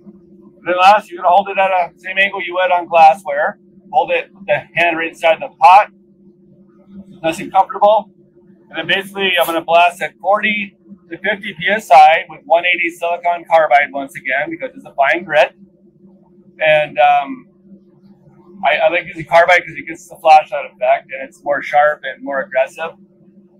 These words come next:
And, uh, it's, I, one fifty, of course, a grit would be better if you're doing a lot of ceramic.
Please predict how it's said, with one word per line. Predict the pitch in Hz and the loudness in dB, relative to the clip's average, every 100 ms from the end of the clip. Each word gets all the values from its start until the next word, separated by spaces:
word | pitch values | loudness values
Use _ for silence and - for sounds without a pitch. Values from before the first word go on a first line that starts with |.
| _ - | _ -12
And, | 131 131 127 | -12 -12 -6
uh, | 127 127 120 123 | -2 0 -2 -4
it's, | - - - _ _ _ - | -12 -20 -20 _ _ _ -8
I, | 139 - - - - - | -6 -8 -18 -20 -20 -4
one | 196 180 170 | 0 0 0
fifty, | 190 190 190 185 | -10 -6 -4 -4
of | 175 | -2
course, | 202 214 | -2 -4
a | 190 | -6
grit | 185 | -10
would | 175 160 | -8 -8
be | 165 | -2
better | 165 175 | -2 -2
if | 170 | -6
you're | 139 | -8
doing | 156 | -12
a | 147 | -4
lot | 131 147 | 2 2
of | 165 | 2
ceramic. | - 170 165 170 | -8 -10 -8 -10